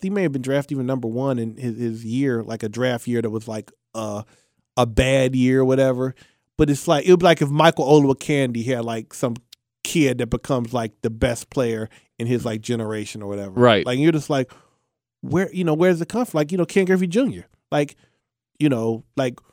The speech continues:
Speaker 1: like Willie Mays has a, a son. Willie Mays' son is whatever.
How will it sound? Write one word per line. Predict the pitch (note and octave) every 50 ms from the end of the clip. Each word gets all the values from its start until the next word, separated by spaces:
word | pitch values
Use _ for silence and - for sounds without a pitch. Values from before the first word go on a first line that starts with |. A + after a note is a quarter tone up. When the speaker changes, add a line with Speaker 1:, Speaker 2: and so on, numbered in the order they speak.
| _ _ _ _ _ _ _ -
Speaker 1:
like | - G#3+ F#3+ D#3 B2
Willie | A#2+ D3 F3+ C#4 C#4+ B3+
Mays | A#3 A#3+ B3 B3 C4 B3 -
has | A3+ F#3+ E3+ C#3+
a, | C3+ - _
a | - D3
son. | - - - D3 C#3+ C#3+ D3+ D#3+ E3 - _ _ _ _ - D3+
Willie | F#3 G#3+ A3
Mays' | G3+ G#3 G#3 G#3+ G3+ F3 E3
son | - - F#3+ F3 E3 D#3+
is | D#3 D3+ C#3 C3+
whatever. | C#3+ D3+ D3+ D#3+ C#3+ A#2 G#2 A2